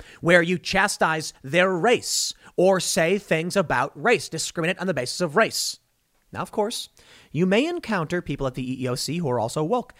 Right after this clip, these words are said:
and that, woke, and that's the problem of the expansion of the cult into the government.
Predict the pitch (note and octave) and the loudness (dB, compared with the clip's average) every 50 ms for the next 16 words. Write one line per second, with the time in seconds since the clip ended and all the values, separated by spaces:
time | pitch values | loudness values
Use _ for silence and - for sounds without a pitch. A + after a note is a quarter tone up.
0 | - - - B2 B2+ A#2+ C3 D#3 E3+ - - C#3 G3+ G3+ A#2+ - A#2+ C3+ C3+ C3+ | -18 -12 -8 -6 -2 0 0 0 0 -2 -2 0 2 2 2 0 -6 -6 -6 -6
1 | E3 B2+ - - D3 C#3 B2 A#2 C3+ D3 C3+ B2+ A#2+ B2+ C3 - - - - G#2+ | -6 -6 -6 -4 -2 -2 -2 -2 -4 -6 -6 -6 -6 -6 -6 -6 -6 -8 -8 -8
2 | G#2 - - A2 A2 A#2 G#2+ - - - - B3 G#3 - - - - - - A#2 | -8 -8 -10 -10 -10 -8 -8 -8 -6 -2 0 0 0 0 -2 -10 -18 -14 -14 -12
3 | A#2+ C3 D#3 G#3+ G#3 E3 C#3+ A#2 - | -8 -2 2 2 2 2 2 -6 -8